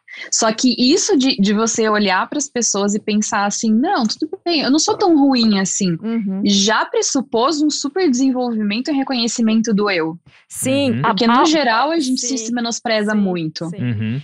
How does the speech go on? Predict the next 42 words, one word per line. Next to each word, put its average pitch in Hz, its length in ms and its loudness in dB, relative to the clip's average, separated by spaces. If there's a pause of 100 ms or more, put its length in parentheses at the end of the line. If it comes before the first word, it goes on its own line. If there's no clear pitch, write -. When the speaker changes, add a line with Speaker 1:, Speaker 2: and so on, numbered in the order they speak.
Speaker 2:
Eu, 233 140 -4
uma 247 160 0
vez 240 180 0
eu 247 40 -2
escutei - 280 -4
uma 240 140 -2
coisa 233 160 0
assim, 226 200 -2
que 220 200 -4
a, 208 160 0 (260)
é, 170 300 -4 (160)
é 170 80 -4
estranho, 226 500 -2
né, 208 80 0
essa 208 160 -4
baixa 202 460 -2
autoestima, 202 680 -2
nessa, 185 260 -2 (100)
é, - 320 -6
ao - 120 -8
contrário 214 580 0
da 185 360 0
<laughs> - 80 -10
alta 233 400 -2
autoestima, - 680 -2
sei 240 180 2
lá. 214 160 2 (340)
Mas 247 140 0
a 247 80 4
baixa 240 340 2
autoestima 269 400 -2
pressupõe 247 520 0
que 247 100 -4
você 233 240 0
tem 240 160 0
uma 247 120 0
estima 254 380 -2
muito 302 280 -2
alta 226 280 0
de 208 120 -2
você 196 240 -4
mesmo. 202 320 0